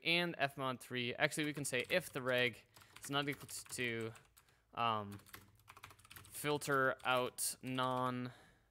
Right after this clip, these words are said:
filter out non, uh,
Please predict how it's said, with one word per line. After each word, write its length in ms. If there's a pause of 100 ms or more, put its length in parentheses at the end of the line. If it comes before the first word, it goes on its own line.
(3000)
filter 380
out 300
non, 760 (1400)
uh, 680